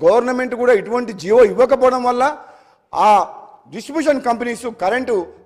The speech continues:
సప్లై చేసినా సరే వాళ్ళ నష్టాలను లెక్కలు తీసుకోలేదు ఇప్పటి వరకు.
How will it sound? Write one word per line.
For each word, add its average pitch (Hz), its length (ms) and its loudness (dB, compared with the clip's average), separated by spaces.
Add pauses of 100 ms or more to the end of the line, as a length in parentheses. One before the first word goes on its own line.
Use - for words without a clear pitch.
(100)
సప్లై 240 280 0
చేసినా 220 380 0
సరే 269 320 2 (320)
వాళ్ళ 202 460 2
నష్టాలను 247 580 -2
లెక్కలు 220 280 0
తీసుకోలేదు 240 420 2
ఇప్పటి 185 180 -6
వరకు. 202 300 -4